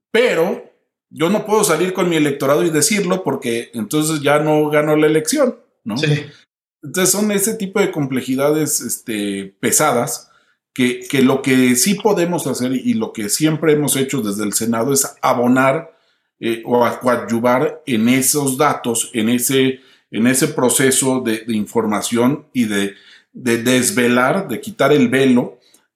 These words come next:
Speaker 1: a lo que, a los tabúes o, o creencias que se tienen, ¿no? Y eso, hay, hay una película muy buena, la de Un día sin mexicanos,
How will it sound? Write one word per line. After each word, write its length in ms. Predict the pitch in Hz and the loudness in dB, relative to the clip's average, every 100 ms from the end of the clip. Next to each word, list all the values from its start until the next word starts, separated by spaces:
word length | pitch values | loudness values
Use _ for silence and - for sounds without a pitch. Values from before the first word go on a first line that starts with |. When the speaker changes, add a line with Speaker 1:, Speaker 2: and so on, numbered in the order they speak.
| _ | _
Speaker 1:
a 140 | 117 110 | -4 0
lo 280 | 110 107 | 0 -2
que, 380 | - 113 107 110 | -2 0 0 -4
a 140 | 117 113 | -2 -2
los 260 | 107 104 | -2 -2
tabúes 800 | - 101 123 147 147 147 139 - | -2 0 0 2 4 4 2 0
o, 40 | - | -2
o 600 | 123 113 - 113 104 101 | -4 -4 -4 -4 -4 -6
creencias 600 | 120 110 117 127 135 - | -2 0 2 2 0 -4
que 120 | 117 | -4
se 140 | 104 95 | -6 -6
tienen, 400 | 110 104 82 87 | -4 -4 -6 -8
¿no? 220 | 120 139 - - _ | -8 -10 -18 -20 _
Y 180 | - 110 | -4 0
eso, 520 | 117 120 135 131 - - | 2 2 2 2 0 -4
hay, 180 | 135 - | -4 -2
hay 100 | 143 | 0
una 240 | 139 147 - | 0 0 -2
película 500 | 120 127 143 131 117 | 0 0 2 2 4
muy 200 | 120 127 | 4 2
buena, 500 | 120 120 117 113 113 | 2 2 2 -2 -4
la 120 | 104 98 | -6 -6
de 200 | 98 104 | -4 0
Un 140 | 127 | 4
día 140 | 127 | 4
sin 180 | 131 131 | 2 2
mexicanos, 760 | 117 - - 120 120 127 - | 0 -2 -4 0 0 -2 -8